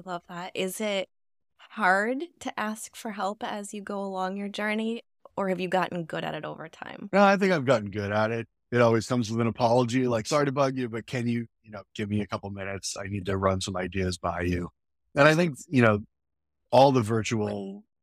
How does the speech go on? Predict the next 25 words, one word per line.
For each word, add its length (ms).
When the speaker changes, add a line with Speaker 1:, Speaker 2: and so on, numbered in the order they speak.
Speaker 2:
connection 800
tools 500
that 160
popped 320
up 160
during 200
the 60
pandemic 440
really 280
make 180
it 100
easier 320
to 80
do 140
it. 60
Like, 220
y-, 180
you 140
know, 60
we 140
use 180
Calendly 580
to 100
set, 280
to 300